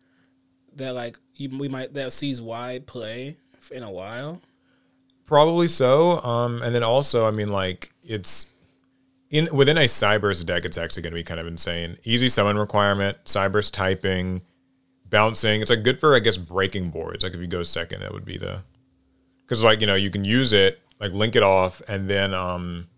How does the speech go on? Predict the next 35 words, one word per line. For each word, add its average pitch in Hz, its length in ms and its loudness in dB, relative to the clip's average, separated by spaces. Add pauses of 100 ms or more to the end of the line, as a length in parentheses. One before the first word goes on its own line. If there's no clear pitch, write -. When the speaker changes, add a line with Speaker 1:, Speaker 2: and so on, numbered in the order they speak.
(800)
Speaker 2:
bounce 101 320 0
a 110 60 -2
card, 95 520 4
and 90 80 -4
then 90 60 -4
have, 90 120 -4
like, 92 200 -6
S 101 180 0
P, 98 240 -6
like, 92 220 -4
banish 92 300 0
cards. 90 280 -4 (280)
It'd 156 100 6
just 151 100 0
be 170 80 4
really 165 220 4
great 110 280 2
for, 110 80 2
like, 98 120 2
kind 101 140 -2
of 90 80 -4
working 87 340 -6
through 85 160 -6
a 80 40 -6
board 82 460 -8
is 85 160 -8
what 85 240 -8 (220)
comes 90 200 -4
to 92 60 -4
mind 87 180 -4
for 85 80 -12
me, 87 200 -2
at 123 80 -4
least. 139 340 -4 (1120)
Speaker 1:
Like, - 200 -18